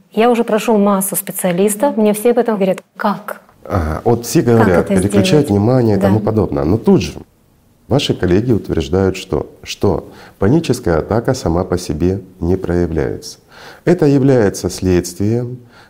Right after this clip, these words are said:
Speaker 2: ну, начиная от пролапса там, клапана, да, заканчивая болезнями щитовидной железы, оно на чем-то базируется.
Speaker 1: Мгм.
Speaker 2: И благодаря этому срабатывает пусковой механизм, выброс адреналина,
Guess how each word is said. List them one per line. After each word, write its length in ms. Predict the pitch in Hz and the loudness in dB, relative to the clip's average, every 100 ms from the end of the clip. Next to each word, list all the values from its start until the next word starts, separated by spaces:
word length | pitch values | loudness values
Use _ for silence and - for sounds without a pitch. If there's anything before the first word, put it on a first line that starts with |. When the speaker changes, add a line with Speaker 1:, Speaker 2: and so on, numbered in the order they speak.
| _ _ _ _ _ - | _ _ _ _ _ -8
Speaker 2:
ну, 300 | 180 180 101 | -4 -2 -2
начиная 460 | 104 - 113 113 | -2 -2 0 0
от 120 | 85 - | -2 -2
пролапса 600 | 87 85 90 90 - 78 | -2 0 0 -2 -6 -6
там, 240 | 78 71 | -4 -6
клапана, 600 | - 95 117 110 98 87 | -4 -2 -2 -2 -2 -2
да, 720 | 85 120 135 - - - 82 | -2 -4 -8 -20 -20 -6 -6
заканчивая 600 | 78 82 98 98 - 87 | -4 -4 0 0 0 -2
болезнями 520 | 78 85 92 85 82 | 0 0 0 0 -2
щитовидной 560 | 78 - - 78 78 78 | -4 -6 -6 -4 -4 -4
железы, 580 | 73 73 76 90 123 113 | -4 -4 -4 -2 -2 -2
оно 220 | - 95 | -2 0
на 100 | 98 | 0
чем-то 400 | 87 - 120 110 | -2 -2 -2 -2
базируется. 800 | 98 98 90 110 85 62 - - - - | -2 -2 -2 -4 -4 -6 -10 -16 -20 -8
Speaker 1:
Мгм. 240 | 180 165 175 | -6 -4 -6
Speaker 2:
И 40 | |
благодаря 460 | 76 90 92 90 82 | -2 0 0 0 0
этому 520 | - 147 139 135 - - | 0 0 0 -4 -6 -12
срабатывает 640 | - 98 87 90 - 76 | -4 -2 0 -2 -2 -6
пусковой 480 | 82 - 80 73 71 | -6 -6 -6 -4 -4
механизм, 720 | 71 73 85 151 147 131 90 - _ _ _ - | -6 -6 -2 -2 -2 -4 -8 -12 _ _ _ -8
выброс 480 | 82 90 73 78 - | -2 -2 -2 -2 -4
адреналина, 800 | 76 78 85 113 151 131 110 | -4 -2 0 0 0 0 -4